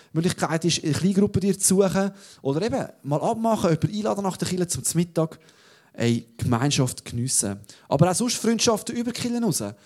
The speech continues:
oder einfach generell Freundschaften, Freundschaften zu pflegen. Überlegen, wo möchte Gott Neues schaffen in meinen Beziehungen. Und da machen wir auch wieder eine kleine Übung.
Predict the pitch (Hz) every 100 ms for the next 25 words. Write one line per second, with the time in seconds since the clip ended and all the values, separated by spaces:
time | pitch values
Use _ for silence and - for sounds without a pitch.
0 | - - - 143 147 156 - 170 170 185
1 | 170 180 - 127 - 110 143 208 - 190
2 | - - - 135 104 98 - _ - _
3 | - - 131 135 165 151 151 151 - 139
4 | 143 - 123 127 143 - 127 - 127 120
5 | - - - 123 120 120 117 - _ -
6 | 113 - 110 113 113 101 110 _ _ _
7 | - _ _ _ - - - _ _ 151
8 | 147 147 - - _ _ _ _ _ _
9 | _ _ _ _ - 156 165 151 123 214
10 | 202 214 190 170 226 240